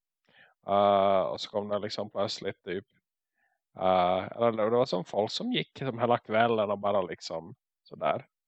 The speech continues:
Ungefär som att, "Nu, snart ska du nog få." Som att, okej. Eh, jag liksom förstod ingenting alls. Men så när man satt där inne i ena liksom hörne av, ehm, disco så kom det liksom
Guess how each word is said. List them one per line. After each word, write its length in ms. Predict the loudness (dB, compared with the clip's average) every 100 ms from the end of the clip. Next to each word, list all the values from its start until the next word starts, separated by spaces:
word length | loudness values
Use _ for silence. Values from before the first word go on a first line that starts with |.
| _ _ _ _ _ _ _ _
Ungefär 320 | -10 -6 -6
som 140 | -4 -4
att, 100 | -2
"Nu, 420 | 0 0 -2 -8
snart 360 | -6 -2 0 -2
ska 180 | -4 -2
du 120 | 0
nog 200 | -2 -4
få." 400 | -6 -6 -4 -6
Som 140 | -8
att, 100 | -14 _ _
okej. 360 | -10 -4 -4 -6 _ _ -20 -20 _ _
Eh, 800 | 2 4 6 6 6 4 2 -2 -8 -8
jag 220 | -4 -4 -4
liksom 360 | -8 -10 -10
förstod 340 | -12 -2 0 0
ingenting 360 | -2 -6 -6
alls. 380 | -2 -2 -2 -8 _ _ _ _ _ -18
Men 100 | -10
så 60 |
när 40 | -4
man 140 | -2
satt 280 | 4 4 4
där 140 | 0
inne 180 | -2 0
i 140 | 2 2
ena 160 | 0
liksom 280 | -2 -6 -4
hörne 520 | 2 4 4 2 -2 -6 _
av, 360 | -2 -2 0
ehm, 260 | -2 -2 -8 _ _ _ _ _ _ _ _ _ _ -6
disco 380 | -4 -4 -6
så 140 | -4 -4
kom 280 | -2 -2 -2
det 100 | -4
liksom 540 | -4 -6 -6 -6 -8